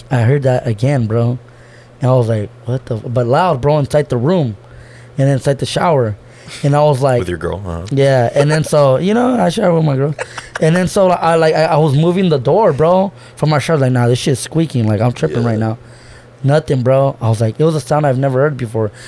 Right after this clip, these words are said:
Speaker 1: And it wasn't like the neighbors were fucking or nothing like that. <laughs> Like, you know what I'm saying? Like, like, like, bro, like, it, this was in the room, bro.
Speaker 2: Yeah.
Speaker 1: I was like, "What the?"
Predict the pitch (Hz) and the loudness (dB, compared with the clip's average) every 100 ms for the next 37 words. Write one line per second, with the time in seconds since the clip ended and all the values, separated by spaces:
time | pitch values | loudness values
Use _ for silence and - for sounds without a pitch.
0 | - - 143 156 190 202 185 170 156 175 | -14 -2 0 2 2 0 0 0 0 2
1 | 165 143 143 - 160 156 143 135 139 135 | 0 0 0 0 -2 0 -2 0 0 0
2 | 160 131 123 143 135 170 - 156 554 427 | 0 -2 0 -2 2 4 4 4 0 -2
3 | - 175 196 214 220 202 226 233 233 208 | 0 2 4 4 4 4 4 4 4 4
4 | 185 - - - - 180 180 165 180 147 | 2 0 -10 -10 0 2 4 2 0 2
5 | 196 214 165 151 214 190 190 185 202 226 | 4 4 2 0 0 0 2 0 2 0
6 | 190 180 147 139 285 226 180 247 294 - | 2 2 2 0 2 2 2 2 0 -6
7 | - - 95 95 151 175 165 123 - 190 | -20 -12 -8 -2 -2 0 0 -2 -10 -18
8 | - 170 | -12 -12